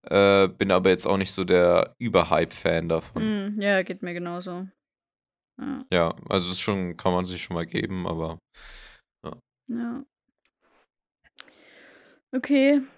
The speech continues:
Speaker 2: die letzte Frage ist eigentlich nur zu meinen Gunsten. <laughs>
Speaker 1: Tja.
Speaker 2: Und
Speaker 1: Da bin ich jetzt
Speaker 2: zwar,
Speaker 1: gespannt.
Speaker 2: <laughs> welchen Stuhl soll ich mir kaufen? <laughs> Ich hab,
Speaker 1: Hey.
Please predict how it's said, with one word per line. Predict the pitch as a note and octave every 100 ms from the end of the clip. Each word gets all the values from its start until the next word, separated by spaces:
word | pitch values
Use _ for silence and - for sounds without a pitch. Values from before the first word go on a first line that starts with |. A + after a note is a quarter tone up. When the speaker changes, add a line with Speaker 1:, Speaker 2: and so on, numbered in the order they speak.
| -
Speaker 2:
die |
letzte | B3+ C4 -
Frage | - A#3+ A#3
ist | A#3+ -
eigentlich | A3 A3+ A3
nur | A#3 A3+
zu | -
meinen | G#3 G3+ G#3 G3+
Gunsten. | F#3+ F#3+ - - G#3 -
<laughs> | - C#4 A3+ E3+ - - - - _ _ _ _ _
Speaker 1:
Tja. | - - B2 - - _ _ _ - - - - - - - -
Speaker 2:
Und | A#3
Speaker 1:
Da | F#3
bin |
ich |
jetzt |
Speaker 2:
zwar, | F#3+ A3+ A3+
Speaker 1:
gespannt. | - F3 F3 -
Speaker 2:
<laughs> | D4+ D4+ - - - C#4+ - _ _ _ _ _ _ - - - _ _ -
welchen | G3 B3 - B3+
Stuhl | - - A#3 A#3+
soll | A3
ich | G#3 G#3+
mir | G3
kaufen? | F#3+ G#3+ F#3+ G3+ F#3 F3 - _ _ _ _ _ _
<laughs> | D#4+ - - E5+ - - _ _ _ _ _ _ _ _ _ _ _ _ - - - - - -
Ich | D4
hab, | D#4+ D#4+ - D#4 - _
Speaker 1:
Hey. | - - -